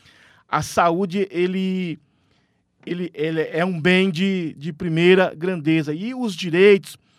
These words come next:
fundamentais, Jéssica, ele encontra-se regulados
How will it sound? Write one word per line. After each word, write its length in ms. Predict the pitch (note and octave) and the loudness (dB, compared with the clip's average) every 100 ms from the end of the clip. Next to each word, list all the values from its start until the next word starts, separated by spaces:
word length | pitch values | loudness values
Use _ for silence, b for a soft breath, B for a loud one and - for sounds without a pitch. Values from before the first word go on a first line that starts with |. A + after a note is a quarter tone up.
| b b b b b | b b b b b
fundamentais, 960 | - E3 E3+ E3+ D3+ C3+ D#3 F3 F3+ C3+ | -12 -2 0 0 -2 -2 0 0 -2 -6
Jéssica, 400 | C3 A#2+ - C3 | -10 -12 -12 -14
ele 340 | A#2 A#2+ D3 - | -12 -14 -14 -12
encontra-se 1160 | C#3+ F3+ D3 E3+ G3+ G3 E3+ - E3+ E3+ D#3+ C#3 | -10 -10 -8 -6 -6 -4 -6 -8 -12 -12 -10 -6
regulados 800 | D#3 E3 D#3 D3+ E3+ E3+ D#3+ | -6 -6 -4 0 0 -2 -8